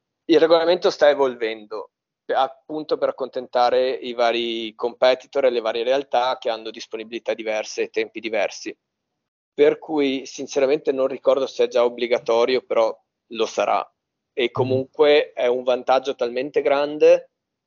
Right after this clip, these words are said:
Speaker 1: che non averlo comporta un, un deficit di performance, eh, non banale. Quindi sicuramente sarà qualcosa che tutti vorranno avere, però per regolamento non si può avere su entrambi gli assi.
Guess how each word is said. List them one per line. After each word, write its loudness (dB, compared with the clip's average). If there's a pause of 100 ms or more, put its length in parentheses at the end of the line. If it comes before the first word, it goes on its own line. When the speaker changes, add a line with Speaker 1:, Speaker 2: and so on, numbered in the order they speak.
(140)
Speaker 1:
che 2
non -2
averlo 2
comporta -4
un, -8
un -14
deficit -2
di -20
performance, -8
eh, -6 (200)
non -2
banale. -4 (520)
Quindi -8
sicuramente -2
sarà -2
qualcosa -4
che -14
tutti -12
vorranno -2
avere, 2
però 2
per 0
regolamento 0
non -6
si -14
può -4
avere -2
su -10
entrambi -4
gli -12
assi. -8